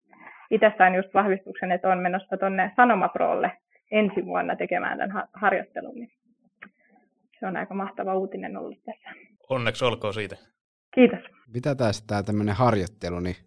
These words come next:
Speaker 3: mitä se pitää sisällään niin kuin pääpiirteittäin?
Speaker 1: No oikeastaan siinä harjoitellaan sitä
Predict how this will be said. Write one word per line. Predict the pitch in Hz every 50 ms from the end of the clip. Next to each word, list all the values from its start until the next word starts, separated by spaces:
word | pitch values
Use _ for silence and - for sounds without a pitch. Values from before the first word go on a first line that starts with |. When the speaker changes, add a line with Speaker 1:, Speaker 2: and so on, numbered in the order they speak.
| _ _
Speaker 3:
mitä | - 131 120
se | 113 101
pitää | 92 - - 110 110 104
sisällään | - 101 - 107 95 90 82 87 85 82 85 90 - _ _ 92
niin | 95 90
kuin | - 98 92 - _ _
pääpiirteittäin? | - 117 107 95 110 - 87 85 85 - - 117 - - _ _ - 80 82 - - _ _ _ _ _ _ _ _ _
Speaker 1:
No | 294 302
oikeastaan | 330 302 262 247 262 - 220 214 202 - - _ _ _ _ _ _ _ _ _ _ _ 240 - - - _ _ _ -
siinä | 302 226 214 220
harjoitellaan | 254 254 254 226 226 220 208 202 190 202 208 -
sitä | - 202 196 -